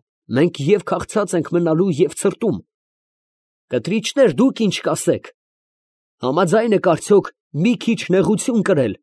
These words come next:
հաջողության հասնելու համար։ Եթե համաձայն չեք, մենք կարող ենք թեքվել դեպի Հոլիվուդ և ընտրել այնտեղ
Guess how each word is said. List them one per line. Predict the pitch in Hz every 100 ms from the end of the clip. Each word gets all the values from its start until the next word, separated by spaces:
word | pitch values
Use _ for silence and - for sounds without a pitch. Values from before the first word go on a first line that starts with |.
| _
հաջողության | 135 160 185 190 - 220 180
հասնելու | 175 - 175 165
համար։ | 151 151 104 - _ _ _ _ _ _ _ _ _ _ 117
Եթե | 127 - 190
համաձայն | 160 196 160 208 196
չեք, | - 226 - - _ _ _ _ _
մենք | 131 175 -
կարող | 202 180 208 196
ենք | 190 -
թեքվել | 190 - 208 143
դեպի | 175 214
Հոլիվուդ | 175 185 196 180 220 - _ _ _ 151
և | 135 208
ընտրել | 196 190 233 214
այնտեղ | 180 165 208